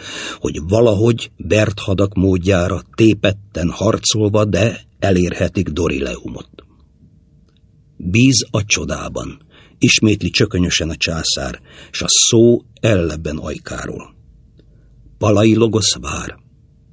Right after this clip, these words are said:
Az egyetlen értelmes az, amit ő mond,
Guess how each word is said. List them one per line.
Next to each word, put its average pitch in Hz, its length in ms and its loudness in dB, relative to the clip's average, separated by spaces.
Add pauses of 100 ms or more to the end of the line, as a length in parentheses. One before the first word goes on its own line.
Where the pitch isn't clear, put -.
(340)
Az - 180 -4
egyetlen 123 420 4
értelmes 107 640 2
az, 117 340 0
amit 107 380 0
ő 95 220 4
mond, 85 460 -4